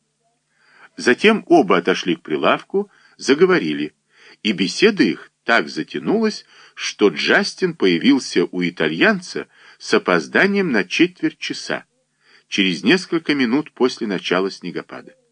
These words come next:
«Вы, кажется, первоклассный бильярдист». «Да, мне случается играть, но обычно я себе этого не позволяю».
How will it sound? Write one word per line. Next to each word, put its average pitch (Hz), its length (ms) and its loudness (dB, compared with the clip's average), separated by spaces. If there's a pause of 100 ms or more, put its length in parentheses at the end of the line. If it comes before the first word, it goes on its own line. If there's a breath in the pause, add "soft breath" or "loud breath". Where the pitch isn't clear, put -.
(960 loud breath)
«Вы, 135 340 4
кажется, 160 640 0
первоклассный 90 800 -2
бильярдист». 135 840 -4 (720 soft breath)
«Да, 135 380 2
мне 131 280 4
случается 98 920 2
играть, 80 540 -2 (520 soft breath)
но 123 120 2
обычно 180 420 2
я 165 160 4
себе 143 320 2
этого 123 360 0
не 101 120 -2
позволяю». 76 640 -6